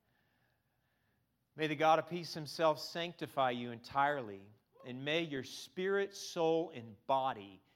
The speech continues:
be preserved complete without blame at the coming of our Lord Jesus Christ."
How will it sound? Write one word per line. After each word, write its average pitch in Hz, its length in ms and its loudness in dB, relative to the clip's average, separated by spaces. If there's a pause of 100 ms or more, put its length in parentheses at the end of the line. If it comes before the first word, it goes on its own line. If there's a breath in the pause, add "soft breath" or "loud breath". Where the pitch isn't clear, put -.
(140)
be 135 120 -4
preserved 143 920 -4
complete 185 760 -8 (100)
without 160 680 2
blame 131 580 -6 (120)
at 120 160 -8
the 120 60 -14
coming 127 440 -12
of 104 140 -12
our 101 140 -6
Lord 101 260 -12
Jesus 90 380 -18
Christ." - 680 -6